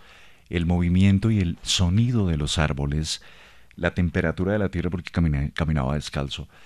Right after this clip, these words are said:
em, el aire es, es vida, o sea, la Amazonía te conecta con la vida,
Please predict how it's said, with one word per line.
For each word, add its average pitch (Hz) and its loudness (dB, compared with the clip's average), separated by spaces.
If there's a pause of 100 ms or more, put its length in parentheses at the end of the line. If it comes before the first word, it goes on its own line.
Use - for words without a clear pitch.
(420)
em, 76 0 (180)
el 80 0
aire 78 0 (1000)
es, - -4
es 156 -6
vida, 80 0
o - -12
sea, 73 -4
la 73 -2
Amazonía 82 0
te - -4
conecta 90 0
con 98 0
la 82 -2
vida, 76 -2